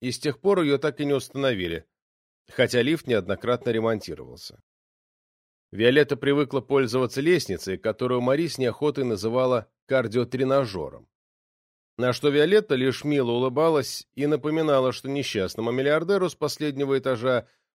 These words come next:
приходится гораздо хуже. Однако внимание Виолетты привлекал второй лифт. Если пройти по убогому внутреннему двору,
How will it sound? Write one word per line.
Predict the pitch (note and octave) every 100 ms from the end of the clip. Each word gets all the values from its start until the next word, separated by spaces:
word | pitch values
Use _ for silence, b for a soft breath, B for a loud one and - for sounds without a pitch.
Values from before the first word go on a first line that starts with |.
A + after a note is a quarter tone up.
| _
приходится | - B2 D3+ C#3+ B2 C3
гораздо | A#2 G#2+ G2+ E2 D#2+
хуже. | - - - - _ _ _ _ _ _ _ _ _ _ _
Однако | - G2 B2 A#2+ A#2+ A#2 - _ _ _ _ -
внимание | G2+ A#2+ C3+ A#2+ A2 G#2+
Виолетты | A2 A2+ C3 E3+ - F2+
привлекал | E2 G2 G2 G#2+ - C3 B2+ A2 _
второй | - B2 A#2 F2
лифт. | C#2+ C#2 - _ _ _ _ _ _ _ _ _ _ -
Если | F2+ C3+ D3+ D#3+
пройти | C#3 D3+ D3 -
по | C#3+ D3+
убогому | D3+ D3+ D#3+ C#3+ C#3
внутреннему | A#2 C3+ C#3+ B2+ A#2 A#2+ A#2
двору, | G#2+ A2 D3 F3 A3+ G#3+